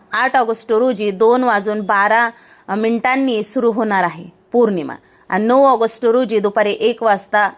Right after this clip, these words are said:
समाप्त होईल. त्यामुळे रक्षाबंधनाचा मुख्य दिवस नऊ ऑगस्टच आहे, कारण की उदय तिथीनुसार आपल्याला रक्षाबंधन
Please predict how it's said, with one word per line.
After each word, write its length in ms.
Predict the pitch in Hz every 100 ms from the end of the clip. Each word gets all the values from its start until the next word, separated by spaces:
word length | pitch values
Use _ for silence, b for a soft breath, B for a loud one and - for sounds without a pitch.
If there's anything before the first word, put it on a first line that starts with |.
| -
समाप्त 460 | 247 208 175 -
होईल. 140 | 156 - b b b -
त्यामुळे 360 | 262 269 269 254
रक्षाबंधनाचा 840 | 233 - 262 262 262 247 240 247
मुख्य 320 | 233 226 226
दिवस 300 | 226 233 214 226
नऊ 140 | 208
ऑगस्टच 520 | 202 190 185 - 180
आहे, 180 | 175 180
कारण 280 | 208 202 220
की 160 | 254 -
उदय 320 | 226 226 294
तिथीनुसार 600 | 294 269 254 254 262 233
आपल्याला 380 | 226 214 220 226
रक्षाबंधन 600 | 214 - 214 240 226